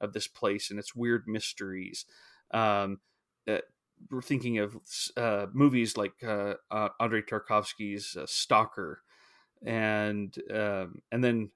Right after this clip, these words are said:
an old favorite computer game, Myst, you know, where you just, here are these weird buildings. There's a lighthouse in,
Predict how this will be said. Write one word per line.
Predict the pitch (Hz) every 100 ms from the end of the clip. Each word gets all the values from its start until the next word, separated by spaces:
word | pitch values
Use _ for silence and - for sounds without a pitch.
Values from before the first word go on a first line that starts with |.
| -
an | 113
old | 117 113
favorite | - 110 107 101 -
computer | 117 - 107
game, | 101 107 104 98
Myst, | 107 104 - -
you | 107
know, | 101
where | 101 101
you | 107
just, | 113 113 - - - - _ _
here | - 139 156 165 -
are | 127
these | 127 117 127
weird | 123 104 -
buildings. | 160 147 143 139 139 131 -
There's | - 101 -
a |
lighthouse | 78 113 143 - 131 127 127 -
in, | 107 123 123 120